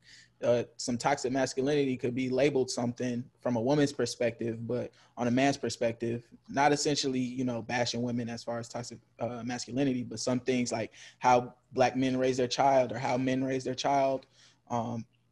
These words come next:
some of those things are being labeled as toxic masculinity. Like if he's talking too stern to somebody, um, just certain things, I think we throw the word toxic around too much. And like Jamil said, it became a buzzword, um,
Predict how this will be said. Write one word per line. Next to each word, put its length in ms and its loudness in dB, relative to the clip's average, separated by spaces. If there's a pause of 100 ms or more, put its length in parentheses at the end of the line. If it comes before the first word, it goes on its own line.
some 220 2
of 60 4
those 220 6
things 260 -2
are 100 2
being 240 -2
labeled 260 2
as 120 0
toxic 360 -2
masculinity. 600 -6
Like 200 -8
if 60 -8
he's 140 -6
talking 320 4
too 160 -6
stern 460 0
to 60 -4
somebody, 640 -6 (420)
um, 420 -6 (1000)
just 220 2
certain 240 4
things, 280 0
I 80 2
think 320 -2 (200)
we 160 -4 (100)
throw 460 6 (260)
the 80 2
word 280 4
toxic 440 0
around 420 2
too 140 -2
much. 560 0 (400)
And 360 -6
like 200 -6
Jamil 280 0
said, 200 2
it 120 -4
became 300 -6
a 60 -8
buzzword, 680 0 (640)
um, 480 -6